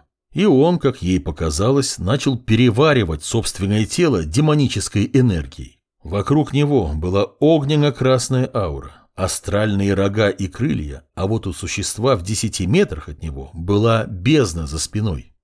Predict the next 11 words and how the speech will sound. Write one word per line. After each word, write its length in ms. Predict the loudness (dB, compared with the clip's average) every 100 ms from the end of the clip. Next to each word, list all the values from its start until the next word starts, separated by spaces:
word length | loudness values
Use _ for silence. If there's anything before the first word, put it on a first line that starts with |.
| _
Чёрная 680 | -10 -4 2 4 4 4 2
тварь 460 | 2 2 4 2
просто 480 | -2 -4 -2 0 -2
плевалась 880 | -4 0 2 4 4 6 6 4 0
этой 300 | -4 -4 -2
энергией, 680 | 2 2 2 -2 -8 -10 -6
гадая, 520 | -2 0 2 0 0
куда 360 | -2 0 2
бы 160 | 2 0
её 240 | 0 0
выпустить. 680 | 0 -2 -4 -12 -14 -20 -20